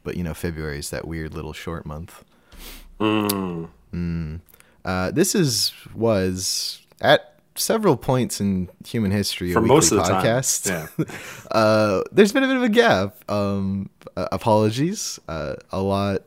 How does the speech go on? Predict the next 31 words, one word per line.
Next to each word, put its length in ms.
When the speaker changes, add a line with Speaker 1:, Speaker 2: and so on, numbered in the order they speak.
Speaker 1:
I 100
guess, 500
of 220
life 300
happened. 680
We 120
had 140
a 60
whole 160
convoy 560
occupy 540
Ottawa. 580
There's 260
a 100
world 260
war 240
starting. 720
Um, 240
but 100
none 160
of 80
that 140
affected 380
me 140
personally. 560
I 100
was 140
just 240
lazy. 580
Um, 400
<laughs> 60